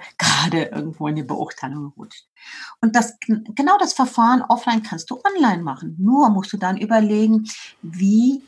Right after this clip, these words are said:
sind diese Treffen? Wann werden die stattfinden? Wie termini-, terminiert man sie?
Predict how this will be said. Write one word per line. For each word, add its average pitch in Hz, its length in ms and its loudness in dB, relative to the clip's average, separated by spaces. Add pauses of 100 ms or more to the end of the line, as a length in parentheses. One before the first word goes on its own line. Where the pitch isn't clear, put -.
sind 202 500 -2
diese 196 260 -2
Treffen? 151 480 -6
Wann 196 320 4
werden 196 240 4
die 196 100 -2
stattfinden? 196 880 -2 (200)
Wie 196 260 2
termini-, 190 640 4 (180)
terminiert 175 540 -2
man 190 180 4
sie? 185 260 -4